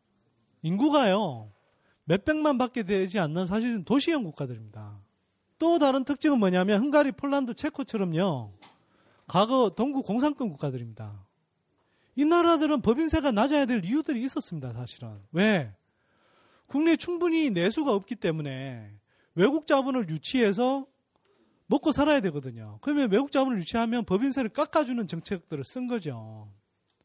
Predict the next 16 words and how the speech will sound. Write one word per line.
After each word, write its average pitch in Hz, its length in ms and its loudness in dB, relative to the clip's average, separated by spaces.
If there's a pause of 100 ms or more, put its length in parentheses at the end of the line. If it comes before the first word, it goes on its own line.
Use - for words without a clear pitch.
(460)
근데 302 500 2 (520)
너무 277 220 2
무리하게 311 320 4
깎아주다 285 500 0
보니까 240 320 -2
아이슬란드, 220 760 0
뭐, 185 560 0 (560)
아일랜드, 170 840 0 (140)
또, 190 440 -2
흥-, 262 160 -14 (640)
뭐, 156 580 -2 (160)
야, 175 140 -4
사실은 220 380 -2
헝가리, 262 320 0
폴란드도 269 440 0
마찬가지입니다만, 147 960 -6